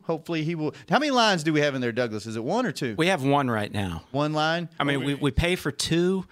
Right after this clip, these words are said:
Speaker 2: but we've got a little bit of a mix-up with the phone company at the moment, and so we only have one working at,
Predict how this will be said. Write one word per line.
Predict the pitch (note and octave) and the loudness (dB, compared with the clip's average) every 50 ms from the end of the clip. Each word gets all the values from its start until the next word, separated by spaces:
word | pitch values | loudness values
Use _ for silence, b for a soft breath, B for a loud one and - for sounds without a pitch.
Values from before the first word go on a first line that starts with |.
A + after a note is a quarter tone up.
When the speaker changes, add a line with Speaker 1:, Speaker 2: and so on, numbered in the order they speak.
| B B B B - | B B B B -4
Speaker 2:
but | C3 A#2+ B2 | -4 -2 0
we've | C3+ A#2+ G#2 | -2 0 0
got | - D#3 D3 D3 C#3 | 0 0 0 0 -2
a | |
little | C3 C#3+ D3+ D3 | -2 0 0 0
bit | B2+ D3+ D3 | 2 2 2
of | C3 A2+ | 2 2
a | A2 | 0
mix-up | G#2+ A2 B2 C3 - - - C#3+ C3+ - - | 0 2 2 2 0 0 0 0 -2 -4 -6
with | C3 C3 - | -8 -6 -6
the | - | -6
phone | - C3 B2 B2 B2+ | -2 0 0 0 0
company | - C#3 C#3 B2 C3 C3+ C#3 | 0 -2 -2 -2 -2 0 0
at | C3 B2 | 0 0
the | C3 | 0
moment, | B2 B2 B2+ C3+ C3 B2+ | 0 2 2 0 0 0
and | A2+ B2 | 0 0
so | - - A2 | 0 0 0
we | A2+ A2+ | 0 0
only | B2 A#2+ A#2+ A2+ | 0 0 0 0
have | A#2 G#2+ | -2 -2
one | G#2+ G#2+ A2+ A#2 A2 G2+ | -2 -2 -2 -2 -2 -2
working | G2 G#2 G#2 G2 - - G2 F#2+ E2+ | -2 -4 -4 -4 -6 -6 -6 -6 -8
at, | D#2+ | -10